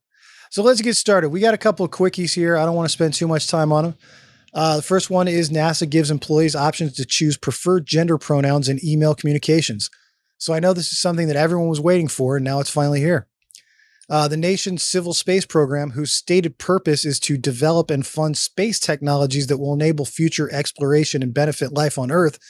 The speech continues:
said in a press release Thursday that it had completed an I T project at its Goddard Space Flight Center that would give employees the option to share their preferred pronouns in official emails. Um,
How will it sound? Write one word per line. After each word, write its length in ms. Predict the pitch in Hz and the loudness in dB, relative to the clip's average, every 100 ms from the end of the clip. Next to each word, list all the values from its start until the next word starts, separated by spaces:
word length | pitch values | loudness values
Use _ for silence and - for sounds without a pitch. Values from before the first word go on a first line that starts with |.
| - _ _ _ | -20 _ _ _
said 280 | - 190 180 | -4 0 0
in 100 | 160 | 0
a 80 | 143 | -4
press 320 | - 202 - | 0 0 0
release 340 | 156 143 127 | -2 0 0
Thursday 400 | - 139 123 139 | 0 0 2 0
that 160 | 127 131 | 0 0
it 100 | 160 | 2
had 140 | 165 | 2
completed 480 | 151 127 - 226 214 | -2 -4 0 2 2
an 140 | 175 151 | 0 -2
I 180 | 160 | 0
T 220 | 165 175 165 | 0 -2 -4
project 560 | - 143 135 139 - _ _ _ _ | 0 0 2 0 -2 _ _ _ _
at 140 | - 147 | -4 -4
its 160 | - | -4
Goddard 380 | - 165 160 143 | 0 0 0 -2
Space 340 | - 160 147 - | -4 0 0 0
Flight 260 | 156 156 | 0 0
Center 280 | - 139 135 | 0 0 0
that 100 | 131 | -2
would 140 | 131 | -2
give 140 | 143 170 | 0 0
employees 420 | 165 - 160 139 | -2 0 2 2
the 100 | 139 | 2
option 300 | 143 - 135 | 0 0 -6
to 40 | |
share 280 | 120 - 160 | -4 0 2
their 100 | 156 | 2
preferred 420 | 139 131 147 139 | -2 -4 -2 -2
pronouns 440 | - 139 139 135 131 | 0 -2 0 0 -2
in 100 | 123 | -4
official 340 | 117 127 - | -2 -2 -2
emails. 380 | 131 107 107 - _ _ - _ _ 135 | -4 -4 -6 -10 _ _ -20 _ _ -2
Um, 380 | 127 123 120 | 0 0 -2